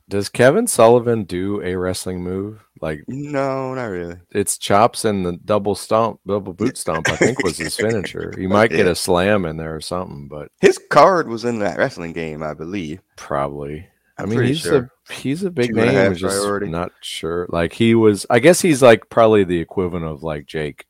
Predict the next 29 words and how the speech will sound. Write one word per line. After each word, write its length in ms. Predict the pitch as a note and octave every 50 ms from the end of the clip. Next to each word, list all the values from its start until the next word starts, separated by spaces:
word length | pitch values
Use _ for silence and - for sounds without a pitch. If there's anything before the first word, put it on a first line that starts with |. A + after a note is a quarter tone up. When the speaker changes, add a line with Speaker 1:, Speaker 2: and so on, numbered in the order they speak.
| _ _ _ -
Speaker 1:
Like, 300 | - D2 C#2 - _ _ _
you 200 | - D#2+ D#2 D#2 E2+
always, 280 | E2+ E2 D#2+ D#2 -
like, 160 | E2 D2+ D2+ -
he 220 | F2+ E2+ E2 D#2+
had 200 | D#2+ E2 E2 E2
angles 440 | E2+ E2+ F2+ F2+ E2+ E2+ F2 E2+ D#2+
and 100 | E2 D#2
he 60 | D2
could 180 | - - D2 -
talk, 460 | - F#2 F2 E2+ E2+ E2+ E2 - _ -
but, 160 | D#2+ D#2 C#2
like, 220 | D2 D2+ D2+ C#2+ D#2+
Speaker 2:
Yeah. 200 | F2+ F2 D#2+ D#2 - - - _
Speaker 1:
if 120 | - D#2+ E2+
you 120 | E2+ E2
really 240 | F2 F2+ F2 F2 E2
look 240 | E2 E2 E2 - -
at 80 | E2
his 200 | D#2+ D#2 D#2 D#2
in-ring, 400 | D#2+ D#2 D2+ D2+ D#2 D2+ D2+ D2
you're 120 | C#2+ C#2+ D2
like, 200 | D2 D2 - _ _ _ _ _ _ _ -
"Eh." 580 | F3+ E3+ F#3+ F#3 - - - - - G#3 G3+ D#3+ - - _ _ _ _ _ _
Speaker 2:
Well, 100 | F#3+ G3+
he's 140 | G#3+ G3 E3
just 220 | F3+ F#3+ F#3 - D3+
a 40 |
gimmick 480 | - - A#3 C3 C3+ A#2+ F2 - -